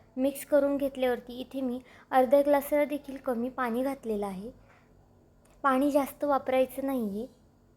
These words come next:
इतक्या पाण्यातच आपल्याला भाजी शिजवायची आहे. आता एक पाच मिनटं मी झाकण ठेवून भाजी शिजून घेतलेली आहे.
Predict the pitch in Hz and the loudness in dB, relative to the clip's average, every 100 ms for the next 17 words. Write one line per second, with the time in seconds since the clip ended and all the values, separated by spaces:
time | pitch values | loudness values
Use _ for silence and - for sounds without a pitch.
0 | _ _ _ 254 - 285 277 269 262 262 | _ _ _ -12 -4 -2 0 0 0 0
1 | 302 269 240 233 240 240 226 247 277 254 | -4 -6 -4 -4 -2 -6 -8 -10 -6 -6
2 | 233 233 233 277 214 196 247 - _ _ | -2 -2 -2 -4 -4 -6 -14 -18 _ _
3 | _ - - _ _ _ _ _ _ _ | _ -20 -20 _ _ _ _ _ _ _
4 | - 254 254 - - - _ _ 269 - | -6 0 0 -2 -12 -20 _ _ -14 -6
5 | - 277 277 302 294 262 233 262 269 247 | 2 2 2 -2 -4 -4 -4 -2 -2 -4
6 | 254 277 277 247 247 240 233 254 - 240 | -6 -6 -6 -6 -4 -2 -4 -6 -10 -8
7 | 247 277 277 - 202 202 196 180 | -6 -4 -6 -8 -8 -6 -6 -8